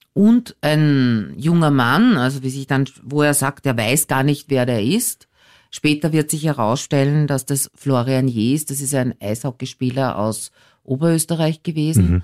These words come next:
Speaker 1: der zufällig dort an dem Tag in Kitzbühel war, weil er dort ein, ein Match hatte mit seiner Mannschaft.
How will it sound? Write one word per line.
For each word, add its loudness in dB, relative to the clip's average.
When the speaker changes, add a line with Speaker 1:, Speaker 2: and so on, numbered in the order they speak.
Speaker 1:
der -2
zufällig 0
dort -4
an -4
dem -6
Tag -6
in -6
Kitzbühel -6
war, 0
weil 0
er -2
dort -4
ein, -4
ein 0
Match -2
hatte -8
mit -6
seiner -2
Mannschaft. -6